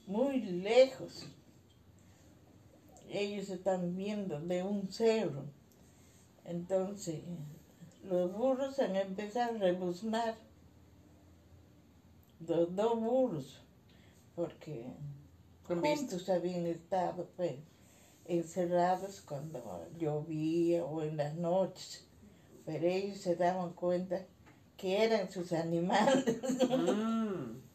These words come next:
Speaker 1: Ujú. Muy inteligentes eran los
Speaker 2: O sea,
Speaker 1: dos.
Speaker 2: ellos consiguieron así, rastreando.
Speaker 1: Ujú.
Speaker 2: ¿Y dónde lo consiguieron? ¿Lejos?
Speaker 1: Ya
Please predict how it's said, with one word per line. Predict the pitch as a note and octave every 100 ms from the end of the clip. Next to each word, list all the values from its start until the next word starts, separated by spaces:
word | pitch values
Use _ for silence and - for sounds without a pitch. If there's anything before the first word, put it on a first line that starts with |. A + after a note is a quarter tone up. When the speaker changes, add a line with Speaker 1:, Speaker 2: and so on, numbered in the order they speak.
| - -
Speaker 1:
Ujú. | F#3+ F#3+ G3 G3 G3+ G#3 - - - - -
Muy | B3 D#4 C#4
inteligentes | B3+ A#3 G#3+ G#3+ A3+ B3 A#3+ F#3 G3 F3 -
eran | F#3+ F#3+ F#3 E3+
los | E3+ E3
Speaker 2:
O | F3+
sea, | G3
Speaker 1:
dos. | G3
Speaker 2:
ellos | G#3 G3
consiguieron | - E3 D#3 D#3+ F3+ D#3+ C3+
así, | C3+ D#3 C3+ - - - - - - -
rastreando. | C#3+ D#3 - F3 E3 C3 C#3 - - -
Speaker 1:
Ujú. | E3+ F3+ F3+ F#3+ G3+ G#3+ - - - - -
Speaker 2:
¿Y | F#3
dónde | G#3+ A#3 G3
lo | D3+
consiguieron? | D3 D3 C#3+ C3
¿Lejos? | F3+ G3+ C3 - - - - - - - - -
Speaker 1:
Ya | C#3 E3+ B3+ E4 E4 D#4+ D#4+ D4+